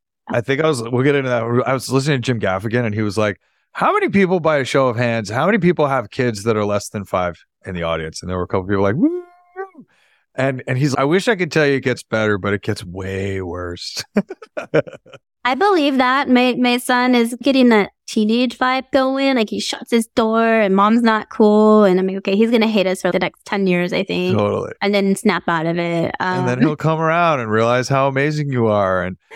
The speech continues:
Speaker 1: but by the
Speaker 2: <laughs> Yeah.
Speaker 1: way, that's by, it's by design.
Speaker 2: Yeah.
Speaker 1: Um, this is our genetics. Our genetics is to be repelled by our parents right about the age of puberty, um,
Speaker 2: Right.
Speaker 1: which is historically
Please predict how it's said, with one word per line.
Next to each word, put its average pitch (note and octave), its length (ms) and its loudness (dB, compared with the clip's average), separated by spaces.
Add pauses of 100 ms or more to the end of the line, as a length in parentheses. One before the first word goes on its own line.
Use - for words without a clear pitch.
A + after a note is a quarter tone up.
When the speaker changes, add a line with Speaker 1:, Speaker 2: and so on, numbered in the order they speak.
(160)
Speaker 1:
but D3 140 2 (120)
by D3+ 140 2
the F3 60 4
Speaker 2:
<laughs> - 20 4
Yeah. - 20 4
Speaker 1:
way, D#3+ 100 2
that's C3 180 -4
by, C#3 260 0 (140)
it's A2+ 120 -4
by B2 140 0
design. A2+ 380 -6 (420)
Speaker 2:
Yeah. F#3 280 -2
Speaker 1:
Um, F#2 280 -2
this - 180 -14
is A2 100 -8
our G#2+ 120 0
genetics. F#2 580 -6 (120)
Our G2 100 -2
genetics G2 600 -2
is G2 320 -2
to G#2+ 120 -4
be F#2+ 160 -2
repelled F#2+ 720 -2 (120)
by F#2+ 100 -2
our F#2 120 -4
parents F#2 480 -4
right D#2+ 180 -4
about F2 320 -2
the - 100 -20 (100)
age F2 240 -4
of - 120 -8
puberty, E2+ 480 -6 (520)
um, - 80 -2
Speaker 2:
Right. F#2 320 -2
Speaker 1:
which - 240 -2
is G2 300 -4
historically A#2+ 960 -2